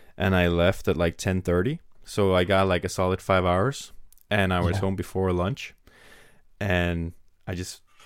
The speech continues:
Speaker 1: you know, felt like I, I had the whole day, and, like, I could spend the afternoon with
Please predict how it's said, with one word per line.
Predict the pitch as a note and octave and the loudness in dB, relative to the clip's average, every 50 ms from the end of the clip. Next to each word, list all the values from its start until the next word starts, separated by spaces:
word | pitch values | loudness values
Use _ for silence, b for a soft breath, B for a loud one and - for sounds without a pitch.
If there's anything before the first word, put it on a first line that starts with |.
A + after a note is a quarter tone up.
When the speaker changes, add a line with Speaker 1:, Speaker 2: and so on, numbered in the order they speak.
| b b _ _ - - - - | b b _ _ -20 -20 -12 -10
Speaker 1:
you | F#2+ | -6
know, | G2 G2 G#2 | -6 -6 -6
felt | - - G#2+ - | -2 -2 -2 0
like | - G2+ G#2+ - | 2 0 2 2
I, | G2 F#2+ F#2+ F#2+ F#2+ F#2 F#2 F2+ | 2 2 4 4 4 4 4 2
I | |
had | F#2+ G#2 - | 2 0 0
the | - | -2
whole | G2 G#2 G2+ G#2 | -2 0 0 0
day, | F#2+ F2+ G2 C3+ | 2 0 0 0
and, | A#2+ F#2 | 0 -2
like, | F2+ F2 F2 F2+ | -4 -2 -2 -2
I | F2+ F2 | -2 -4
could | - - - - | -6 -10 -16 -12
spend | - - F2+ F#2 F#2 | -6 -4 -4 -2 0
the | F#2+ | 0
afternoon | F#2 F#2 F2+ F2+ - - F#2 F2+ F#2+ G2 G2+ | 0 2 0 0 0 -2 -2 -2 -2 -2 -2
with | F#2+ F2+ | -4 -6